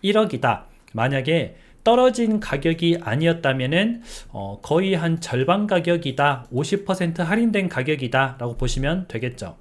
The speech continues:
이 아파트의 이름은 리첸시아 파밀리엔데요. 산울마을 육 단지라고 보통 이제 우리가 부릅니다. 그곳에서 팔사 비 타입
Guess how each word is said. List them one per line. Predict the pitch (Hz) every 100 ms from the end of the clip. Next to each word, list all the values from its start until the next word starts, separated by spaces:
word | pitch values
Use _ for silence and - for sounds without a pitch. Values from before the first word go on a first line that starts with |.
| -
이 | 190
아파트의 | 156 - 233 233 202
이름은 | 185 185 175 180 123 - -
리첸시아 | 151 170 - 220 214 190 175
파밀리엔데요. | - 208 214 208 165 139 113 127 170 - - - -
산울마을 | - - 220 233 226 196 170 170 160
육 | 135 - -
단지라고 | 190 185 175 160 139 143 175 175
보통 | 135 - 151
이제 | 123 123 117 113 110 - -
우리가 | 123 131 123
부릅니다. | 151 160 139 101 113 170 -
그곳에서 | 170 170 214 170 196 175 -
팔사 | - 214 214 - 196 190 185
비 | 170 175 -
타입 | 170 117 -